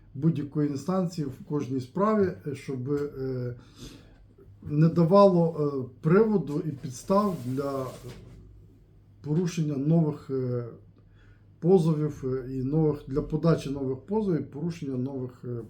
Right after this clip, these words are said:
проваджень судових. І так, е, з, з,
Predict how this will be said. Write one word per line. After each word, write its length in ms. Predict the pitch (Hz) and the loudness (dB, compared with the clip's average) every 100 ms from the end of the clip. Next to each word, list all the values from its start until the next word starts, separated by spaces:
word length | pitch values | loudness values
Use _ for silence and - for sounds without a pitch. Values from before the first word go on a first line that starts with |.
| - | -12
проваджень 560 | 135 143 156 120 120 | -6 0 0 0 -4
судових. 440 | 117 113 120 110 98 - _ - - - - - - | -8 -12 -12 -10 -14 -20 _ -20 -20 -20 -20 -20 -12
І 60 | 151 | -8
так, 340 | 294 285 - | -4 -4 -2
е, 280 | 202 202 185 | 2 4 4
з, 40 | 151 | 2
з, 380 | 147 170 127 | -4 -8 -8